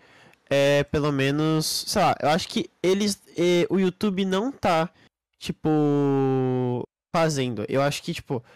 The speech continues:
o YouTube tá, ele tá com medo deles, não o contrário. Porque o TikTok, mano, é só você ver em filme, em filme atual, tá ligado?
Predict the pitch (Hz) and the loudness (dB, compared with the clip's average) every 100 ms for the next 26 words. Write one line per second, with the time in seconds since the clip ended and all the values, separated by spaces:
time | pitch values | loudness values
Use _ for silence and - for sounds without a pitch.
0 | - _ - 143 - 165 180 - 185 175 | -20 _ -2 -2 0 -2 -2 -4 0 2
1 | 170 165 156 147 139 127 120 - _ _ | 2 2 0 0 0 0 -2 -6 _ _
2 | _ _ 151 156 165 - 165 - 254 302 | _ _ -2 0 -2 -2 -4 -2 0 2
3 | 233 190 202 208 262 330 _ _ - 147 | 4 4 2 0 -4 -4 _ _ -14 -2
4 | 180 139 113 - - - 143 175 233 - | 0 0 -4 -10 -14 -12 -6 -2 -2 -2
5 | 180 165 117 98 113 _ _ _ _ _ | -2 -2 -2 -4 -8 _ _ _ _ _
6 | _ - - _ _ _ 170 - 185 175 | _ -20 -20 _ _ _ -4 -2 0 0
7 | 190 - 220 233 180 190 - - _ _ | -2 -2 -4 -2 0 0 -4 -8 _ _
8 | _ 214 202 104 - _ _ _ _ _ | _ -2 -2 -4 -12 _ _ _ _ _
9 | _ - 240 233 185 214 240 180 180 - | _ -2 0 0 0 -2 -2 0 -2 -2
10 | 202 - 185 185 185 180 170 156 - 147 | -6 -4 -2 0 0 0 2 0 -2 -4
11 | 165 - 156 156 156 - 156 101 107 101 | -4 -4 -2 0 -2 -2 -2 -2 -4 -8
12 | 110 | -10